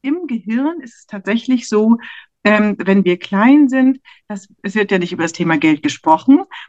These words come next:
Und dann fängt das Ge-, Unterbewusstsein an, sich zu überlegen,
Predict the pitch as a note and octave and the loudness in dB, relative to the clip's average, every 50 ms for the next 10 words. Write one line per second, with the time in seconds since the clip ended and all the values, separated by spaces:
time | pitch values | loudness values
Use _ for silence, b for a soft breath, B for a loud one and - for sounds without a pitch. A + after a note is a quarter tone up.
0 | B _ - G#3 G#3 F#3 G3 F#3+ G3 A3+ C4 D4+ F#4+ F#4+ - _ _ _ _ - | B _ -2 0 0 2 2 2 4 4 4 4 2 0 -6 _ _ _ _ -2
1 | A#3 B3+ E4+ G4+ - G4+ G4 - - - _ - - A3 F#3+ F#3+ G3 A#3 C#4+ C#4 | 0 0 0 -2 -4 -6 -6 -6 -8 -12 _ -2 0 0 0 2 4 4 4 4
2 | D#4 C4+ C#4 A#3+ A#3 C4 B3+ - - A#3+ G#3+ G3 F#3 - F3 F#3+ A3 A#3+ A#3 A#3 | 2 -2 -2 -2 -2 -2 -4 -4 -4 -4 -2 -2 0 0 2 4 6 6 4 2
3 | G3+ - - - G#3 G3+ F#3+ G3 G3+ G3+ G3+ G#3 G3 | -2 -6 -10 -8 -6 -2 0 0 0 0 0 -4 -4